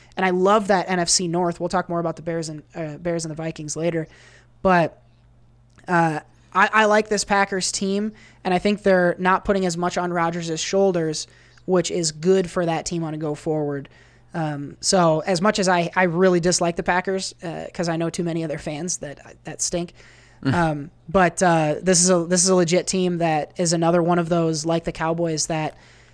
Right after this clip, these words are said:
Speaker 1: um, if they win a division and get a home game, uh, are, are a real threat to take the N F C.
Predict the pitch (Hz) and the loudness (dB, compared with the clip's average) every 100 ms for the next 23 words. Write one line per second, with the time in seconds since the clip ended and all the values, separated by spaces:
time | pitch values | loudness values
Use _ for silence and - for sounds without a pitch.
0 | _ - 165 156 139 - _ _ - 165 | _ -8 -6 -6 -10 -18 _ _ -6 2
1 | 196 190 196 202 196 - 185 175 180 170 | 4 4 4 2 0 -2 -4 0 0 0
2 | 165 160 170 - _ _ - - - 185 | -2 -4 -10 -20 _ _ -20 -18 -4 -2
3 | 170 175 160 180 180 170 156 147 143 - | 0 2 2 2 2 0 -2 -4 -10 -18
4 | - _ 190 156 151 - 170 156 170 160 | -20 _ -10 -8 -8 -8 -6 -2 -2 0
5 | 156 175 165 180 165 - 151 156 151 139 | 2 0 2 -2 -2 -6 -6 -6 -6 -4
6 | 156 | -6